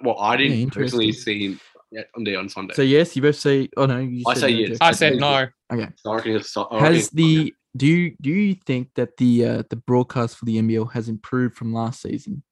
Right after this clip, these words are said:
Speaker 2: The whole
Speaker 1: <laughs> I don't know.
Speaker 2: broadcast
Speaker 1: I
Speaker 2: thing.
Speaker 1: haven't watched any games on the broadcast.
Speaker 3: Graphics, I, I, I can, I can comment on this. Graphics, one hundred percent, they are way better. Camera work,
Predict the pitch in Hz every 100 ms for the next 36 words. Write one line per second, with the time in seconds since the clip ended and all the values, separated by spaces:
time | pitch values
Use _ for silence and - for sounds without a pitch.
0 | _ 113 131 117 120 113 254 254 117 131
1 | - 214 208 135 190 - 165 156 139 151
2 | 156 156 135 139 135 180 180 - 226 233
3 | - - - - - 165 - 190 165 160
4 | 175 156 151 160 151 139 147 139 139 131
5 | 127 135 - _ _ - 156 156 - 180
6 | 175 - - - _ _ - 135 135 135
7 | 135 131 120 - 120 135 131 131 127 135
8 | 127 120 120 120 - _ _ - _ _
9 | _ - 185 202 202 196 190 190 180